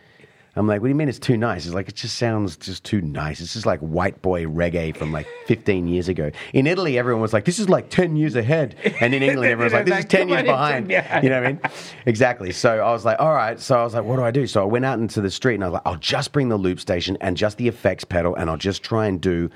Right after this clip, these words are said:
Speaker 1: an hour of music with just making, just, just seeing
Speaker 2: So
Speaker 1: what happens,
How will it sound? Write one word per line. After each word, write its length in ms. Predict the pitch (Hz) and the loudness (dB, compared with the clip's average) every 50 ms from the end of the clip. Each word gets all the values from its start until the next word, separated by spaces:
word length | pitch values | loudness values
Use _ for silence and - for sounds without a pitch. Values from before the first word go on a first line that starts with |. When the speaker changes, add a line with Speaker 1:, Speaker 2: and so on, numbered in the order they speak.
| - - | -10 -12
Speaker 1:
an 140 | - 82 90 - | -8 -8 -4 -2
hour 340 | - 98 110 120 123 123 120 | 0 2 2 2 2 0 0
of 120 | 113 92 87 | -2 -2 -2
music 480 | 95 92 90 90 82 80 85 82 76 - 71 - _ _ _ _ _ _ _ _ _ _ _ _ - | -2 0 0 -2 -2 -2 -2 -4 -4 -8 -16 -18 _ _ _ _ _ _ _ _ _ _ _ _ -4
with 260 | 87 90 80 73 - | -2 -2 -2 -4 -8
just 300 | - - 113 104 - - | -6 -2 -2 -2 -2 0
making, 580 | 90 85 87 85 87 87 - 101 92 90 92 90 - | -2 0 0 0 -2 -2 -2 -2 -2 -2 -4 -4 -4
just, 200 | - 98 87 - - - 90 - - | -4 -4 -4 -6 -8 -12 -14 -12 -8
just 220 | 85 87 80 - _ _ _ _ - | -8 -8 -8 -10 _ _ _ _ -18
seeing 300 | - - - 104 95 131 | -12 -6 0 0 2 2
Speaker 2:
So 20 | 101 | 2
Speaker 1:
what 140 | 95 87 | 2 0
happens, 500 | 80 87 82 - 76 71 69 69 - - | 0 -2 -4 -4 -6 -8 -8 -10 -14 -18